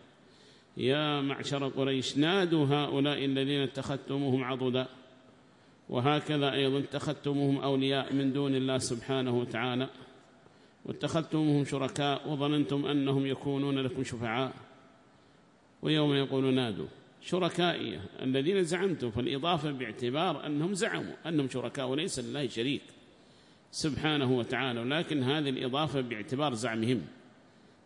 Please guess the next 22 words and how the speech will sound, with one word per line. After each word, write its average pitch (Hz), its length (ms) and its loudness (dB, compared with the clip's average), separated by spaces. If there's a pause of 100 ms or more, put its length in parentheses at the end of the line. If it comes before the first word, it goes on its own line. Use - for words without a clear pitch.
أنهم 147 420 4
زعموا 190 500 4 (180)
أن 170 220 2
لله 151 500 2
شركاء، 131 680 -2 (260)
فقال: 330 300 -4
"نادوا 370 260 2
الشركاء 165 580 2
هؤلاء 131 120 0
شركائي 135 560 -2 (320)
الذين 151 420 2
زعمتم 139 480 0
أنهم 135 260 2
شركائي، 117 460 -2
نادوهم، 180 420 -4 (840)
انظروا 170 300 4
ينفعونكم 160 640 0
ولا 190 160 2
ما 139 100 4
ينفعونكم". 101 560 -2
ففعلوا 147 500 0
هذا، 95 320 -4